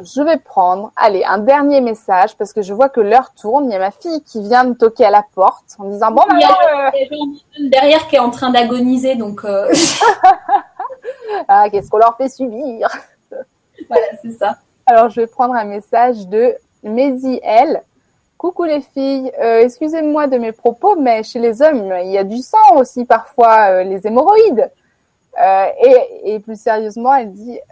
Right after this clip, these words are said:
Speaker 1: euh, « Un quelconque lien avec la symbolique de perdre du sang ? »
Speaker 2: Alors, oui, toujours. Alors, moi, j'adore, euh, la façon dont est tourné ce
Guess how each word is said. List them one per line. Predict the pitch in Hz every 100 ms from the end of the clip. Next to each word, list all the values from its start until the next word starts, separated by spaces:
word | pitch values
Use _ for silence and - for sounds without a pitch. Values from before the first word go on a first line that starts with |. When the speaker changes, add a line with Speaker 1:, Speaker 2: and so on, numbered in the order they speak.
| 196
Speaker 1:
euh, « | 190 190 185 -
Un | - 240
quelconque | 269 262 311 330 269
lien | 240 277 320 -
avec | 233 247
la | 247 247
symbolique | - 247 247 254 262
de | 233
perdre | 233 240 240 233
du | 214 220
sang ? » | - 277 - _ _ _ _ _ _ _ _ _ _ _ _ _ _ _ _ _ -
Speaker 2:
Alors, | 233 240 - _ _ _
oui, | 269 311 -
toujours. | 269 262 320 240
Alors, | 208
moi, | 214
j'adore, | 226 226 247 254
euh, | 220
la | 220
façon | 226 220 247
dont | 240 202
est | 208 208
tourné | 220
ce | 214